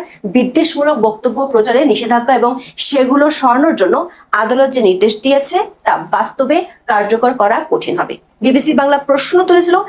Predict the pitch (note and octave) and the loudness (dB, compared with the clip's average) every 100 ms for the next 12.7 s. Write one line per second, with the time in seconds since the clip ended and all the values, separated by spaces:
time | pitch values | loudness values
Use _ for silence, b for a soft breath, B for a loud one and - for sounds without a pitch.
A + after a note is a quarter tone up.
0 | B B F#3+ B3+ B3+ F4 F#4 F#4+ F#4+ D#4 | B B -2 0 2 0 0 2 2 2
1 | A#3 A#3 C#4 A#3 D#4+ D#4+ - B3 A#3+ C4 | -2 0 -2 0 0 0 -2 -2 0 0
2 | C#4 D4 G#3 G3 A#3 B3+ F4+ - F#3+ E3 | 2 2 2 0 0 2 0 0 -2 0
3 | A#3 - - - - _ - A#3 A#3+ B3 | -2 -2 -6 -6 -16 _ -6 -2 -2 -2
4 | C4+ C#4 C4 C4+ C#4+ D#4+ F#4 B B B3 | 0 0 0 -2 0 -2 -2 B B 2
5 | B3 B3 C4 C#4 B3 F#3 G3 - - G#3+ | 2 2 2 0 2 2 2 -2 0 0
6 | G#3 B3 D4+ B3 C4 B3 A#3+ A#3+ F3+ - | 2 0 2 -2 -2 -2 -2 -2 -2 -6
7 | F#3 D#3+ E3+ - B3+ F4 - - D#3+ - | -4 -2 -2 -2 -2 -2 -4 -4 -8 -16
8 | b - B3 - E4 C#4+ D4 - A#3+ B3+ | b -2 0 2 0 0 0 0 -2 0
9 | C4 B3 C#4 C#4 C4+ - F4 F4+ A3 - | 0 2 0 0 -2 0 -2 0 0 0
10 | C4 E4 B B - C4 B3+ C4 B3+ C4 | 0 -2 B B -4 -4 -2 -2 0 -2
11 | B3 A#3+ G#3+ G#3 A#3 A#3 B3 A3 - F3+ | 0 0 -2 -2 -2 0 0 -2 2 2
12 | A3+ D4+ C4+ C#4 C4 C4 B3+ | 2 0 0 -2 0 0 0